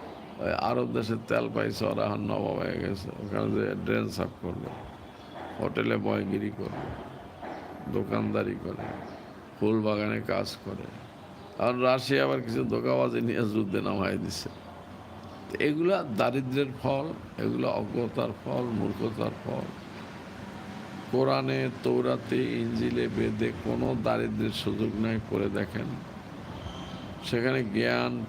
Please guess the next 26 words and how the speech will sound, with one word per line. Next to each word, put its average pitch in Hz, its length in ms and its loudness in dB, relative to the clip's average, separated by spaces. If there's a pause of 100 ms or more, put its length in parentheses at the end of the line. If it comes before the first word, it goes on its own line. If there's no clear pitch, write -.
প্রজ্ঞা, 113 580 0
বিবেক, 110 460 0 (100)
বুদ্ধির 107 360 2
ব্যবহারকে 104 840 0 (100)
সবসময় 117 480 0
গুরুত্ব 101 400 0
দেওয়া 90 260 2
হয়েছে। 87 380 -4 (880)
কাজেই 143 360 6
যেগুলাই 156 440 6
বলে 143 360 4
উগ্রবাদ, 120 680 4
ওগুলো 151 240 4 (100)
কোরআনেরও 151 440 4
জ্ঞান 165 240 4
নেই, 185 280 2
কিছু 131 260 2
নেই, 170 320 2
চাঁদাবাজি 123 560 2
করে 139 240 2
খাইছে, 127 420 2
বাপের 120 360 2
নাম 120 280 2
বেচিয়া 120 440 0 (800)
এখনও 120 360 2
খায় 139 420 2